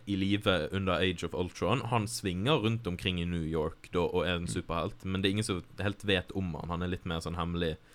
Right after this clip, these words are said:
Speaker 1: som, eh, Batman er i de første månedene han er Batman.
Speaker 2: Mm.
Speaker 1: Det er ingen helt som vet om han finnes, eller hva.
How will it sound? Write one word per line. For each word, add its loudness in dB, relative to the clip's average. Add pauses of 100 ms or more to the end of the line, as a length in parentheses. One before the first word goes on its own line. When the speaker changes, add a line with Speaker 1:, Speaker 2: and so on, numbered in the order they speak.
(320)
Speaker 1:
som, 0
eh, 4
Batman 0
er -2
i -2
de -2
første 0
månedene -2
han -2
er -6
Batman. -8
Speaker 2:
Mm. 0
Speaker 1:
Det 8
er 8
ingen 2
helt -2
som -2
vet 2
om 2
han 2
finnes, 0
eller -4
hva. -2